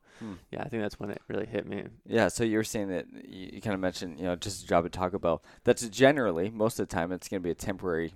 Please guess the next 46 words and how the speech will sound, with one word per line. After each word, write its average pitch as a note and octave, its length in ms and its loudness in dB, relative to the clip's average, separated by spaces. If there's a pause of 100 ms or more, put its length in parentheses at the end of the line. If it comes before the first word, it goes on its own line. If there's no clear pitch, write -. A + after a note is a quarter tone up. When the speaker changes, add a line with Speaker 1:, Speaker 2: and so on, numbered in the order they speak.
Speaker 1:
position F2+ 480 0
for, F2 260 0
for, F#2 200 0
Speaker 2:
Correct. E2 300 0
Speaker 1:
um, E2+ 320 -2 (180)
you F#2+ 120 -8
know, E2 120 0
a - 20 2
lot F#2+ 140 6
of F2 60 2
times F2+ 220 -6
for F2+ 100 -10
students. F#2+ 540 -8
You - 60 -8
know, F2 60 -4
we F#2+ 100 0
have F2+ 80 -2
a F2+ 40 0
lot E2+ 60 4
of D#2 60 0
students - 220 -12
who - 60 -10
work D#2+ 140 -8
at, - 60 -16
like, D#2 120 -4
Chick-fil-A, C2+ 380 -4
right? E2 200 2
Speaker 2:
Yeah, A#2+ 120 4
Speaker 1:
And A#2+ 120 4
Speaker 2:
yeah, A#2 60 6
Speaker 1:
so, G2+ 120 6 (400)
Speaker 2:
yeah. G#2 200 8
Speaker 1:
um, F#2+ 120 2
it's A2 140 -8
a A2 60 -2
temporary C3 440 4
thing. A#2 280 -2
They're G#2 80 0
probably A2+ 300 6
not F2+ 160 0
looking F#2+ 240 -4
career G2+ 360 0
to - 160 -4
do G2+ 160 -2
that. A#2+ 220 2 (100)
Speaker 2:
Yeah. A2 120 0